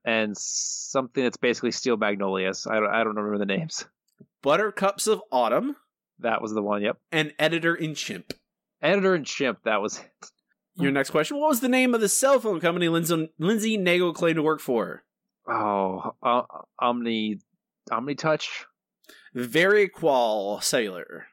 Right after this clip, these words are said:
Speaker 1: Oh, yeah, OmniTouch was the one in, uh, the, the Lisa episode.
Speaker 2: Make room for Lisa,
Speaker 1: Uh,
Speaker 2: yeah.
Speaker 1: Yeah.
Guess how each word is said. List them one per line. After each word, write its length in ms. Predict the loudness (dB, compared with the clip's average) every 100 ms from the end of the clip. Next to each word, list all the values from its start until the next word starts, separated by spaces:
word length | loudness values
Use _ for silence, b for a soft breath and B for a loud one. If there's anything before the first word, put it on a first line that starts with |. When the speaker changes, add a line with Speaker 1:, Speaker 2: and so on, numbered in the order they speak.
| _
Speaker 1:
Oh, 300 | 0 2 0 -6 _ _ _ -2
yeah, 160 | 0
OmniTouch 400 | 2 0 0 -2
was 80 | -2
the 80 | -2
one 220 | 0 0
in, 180 | 0 0
uh, 320 | 2 2 0 -2
the, 220 | -4 -4 -4
the 80 | -2
Lisa 360 | 0 0 0
episode. 440 | 0 -2 -4 -4 -4
Speaker 2:
Make 240 | -6 -6 -4
room 140 | -4
for 120 | -4
Lisa, 340 | -4 -2 -4 -8
Speaker 1:
Uh, 100 | -10 -8
Speaker 2:
yeah. 140 | -8 -10 _ _ _ -8
Speaker 1:
Yeah. 180 | -6